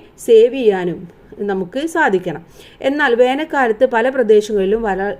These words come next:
വരൾച്ച ഉണ്ടാകുന്നുണ്ട്. മഴവെള്ളം സംഭരിച്ചു വെച്ചാൽ വേനൽക്കാലത്തും ജലലഭ്യത ഉറപ്പാക്കാം.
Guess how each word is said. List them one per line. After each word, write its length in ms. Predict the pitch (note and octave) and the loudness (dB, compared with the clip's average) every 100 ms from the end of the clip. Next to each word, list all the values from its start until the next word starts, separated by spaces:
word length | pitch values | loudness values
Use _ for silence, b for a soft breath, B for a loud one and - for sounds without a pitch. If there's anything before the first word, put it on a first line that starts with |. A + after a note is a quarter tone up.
| G3+ | -6
വരൾച്ച 440 | G3+ G3 A3 C#4+ | -4 -4 -4 -4
ഉണ്ടാകുന്നുണ്ട്. 680 | C4 G#3 G3 G3+ G3 E3+ A3+ B B B - | -6 -4 -4 -2 -2 -4 -4 B B B -8
മഴവെള്ളം 500 | A#3 B3 C#4 D4 D#4+ | -2 0 0 0 -4
സംഭരിച്ചു 500 | B3 G#3+ A3+ A#3 B3 | -2 0 2 2 2
വെച്ചാൽ 280 | G3 A3+ A#3 | 0 0 0
വേനൽക്കാലത്തും 760 | G3+ G3 A3+ A#3+ F#3 F3 A3 | 2 0 -2 -2 -2 -4 -2
ജലലഭ്യത 600 | G#3 G#3+ A#3 E3+ E3+ G3+ | 0 0 -2 -4 -6 -6
ഉറപ്പാക്കാം. 640 | B3+ C#4+ - D#3+ C#3+ - | -4 -6 -6 -8 -8 -12